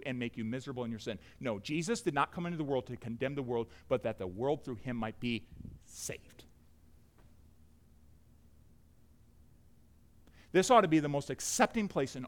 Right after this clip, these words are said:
all the world. Why? Because Jesus is.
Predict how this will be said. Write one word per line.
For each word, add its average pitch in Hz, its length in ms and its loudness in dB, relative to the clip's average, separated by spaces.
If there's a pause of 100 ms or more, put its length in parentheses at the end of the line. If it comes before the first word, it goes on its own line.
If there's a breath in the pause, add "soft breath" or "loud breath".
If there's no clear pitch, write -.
(120)
all 170 220 12
the 139 80 0
world. 123 380 -2 (2250)
Why? 202 160 12
Because 190 260 2
Jesus 269 480 8
is. 98 420 -8